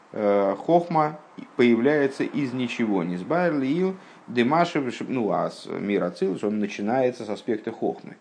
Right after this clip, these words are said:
Мир Ацилус всё-таки это мир, в котором уже присутствует божественный сферот, э, началом которых является хохма. Так вот, даже хохма, она миаин тимаце, то есть представляет собой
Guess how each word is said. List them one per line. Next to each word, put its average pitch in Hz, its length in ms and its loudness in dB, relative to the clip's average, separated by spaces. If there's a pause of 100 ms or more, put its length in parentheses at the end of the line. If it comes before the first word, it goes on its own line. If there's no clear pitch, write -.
(260)
Мир 104 220 4
Ацилус 135 360 -2
всё-таки 101 400 -4
это 95 300 -2
мир, 98 220 -2
в - 40 -8
котором 98 340 -2
уже 104 160 -4
присутствует 98 460 -8
божественный 104 440 -6
сферот, 214 360 -2 (400)
э, 95 140 -8
началом 98 440 2
которых 95 380 -4
является 90 420 -2
хохма. 185 360 -2
Так 107 160 -4
вот, 101 240 0
даже 190 400 6
хохма, 101 600 0
она 104 220 0
миаин 98 480 0
тимаце, 90 480 -4
то 190 80 -8
есть 123 140 -8
представляет 101 500 -4
собой 98 400 0